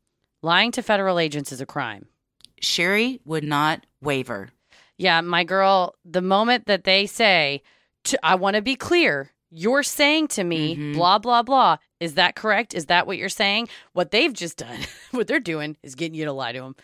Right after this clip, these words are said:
Speaker 2: Yeah.
Speaker 1: And you fell right in.
Speaker 2: Mm-hmm. Yes, they're setting up. They want you to say, "That is what I'm saying,"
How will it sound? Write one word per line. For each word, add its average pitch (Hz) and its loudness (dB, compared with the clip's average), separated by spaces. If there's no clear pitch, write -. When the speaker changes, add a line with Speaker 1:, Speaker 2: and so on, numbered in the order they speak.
Speaker 2:
Yeah. 135 -6
Speaker 1:
And 202 -2
you 175 -4
fell 196 4
right 175 4
in. 135 -8
Speaker 2:
Mm-hmm. 170 -2
Yes, 160 0
they're 214 2
setting 226 2
up. 190 2
They 220 4
want 214 0
you 196 -6
to 185 -6
say, 147 0
"That 165 2
is 160 -8
what 170 -4
I'm 151 -2
saying," 123 -14